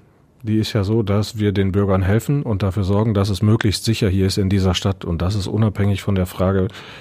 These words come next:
welche Regierung hier in der Stadt oder im Land aktiv ist. Insofern,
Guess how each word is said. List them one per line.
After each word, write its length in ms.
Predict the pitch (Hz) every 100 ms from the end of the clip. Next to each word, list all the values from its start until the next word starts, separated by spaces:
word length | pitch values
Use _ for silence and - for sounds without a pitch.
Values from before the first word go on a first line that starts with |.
| - - -
welche 320 | 98 90 107
Regierung 560 | 95 92 95 98 87 - - - _ _ _
hier 280 | - 101 95
in 120 | 95
der 120 | 87
Stadt 360 | - 107 107 -
oder 240 | 95 95
im 160 | 85 90
Land 320 | 87 92 92 - - - _ _ _ -
aktiv 420 | 95 92 - 90
ist. 160 | 82 85
Insofern, 500 | 85 98 117 104